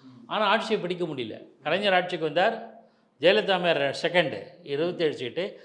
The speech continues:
Speaker 2: இருபத்தாறு இடங்கள் காங்கிரஸ் மூப்பனார் தலைமையில. வாழப்பாடி என்ன சொன்னார்?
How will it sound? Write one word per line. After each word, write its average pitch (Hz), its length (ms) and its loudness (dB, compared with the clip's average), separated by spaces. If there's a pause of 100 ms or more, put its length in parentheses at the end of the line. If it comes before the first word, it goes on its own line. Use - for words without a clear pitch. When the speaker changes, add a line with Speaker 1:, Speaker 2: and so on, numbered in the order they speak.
(160)
Speaker 2:
இருபத்தாறு 226 580 6
இடங்கள் 190 320 0
காங்கிரஸ் 165 600 2
மூப்பனார் 175 360 0
தலைமையில. 117 460 -8 (340)
வாழப்பாடி 214 340 8
என்ன 196 200 0
சொன்னார்? 180 440 -4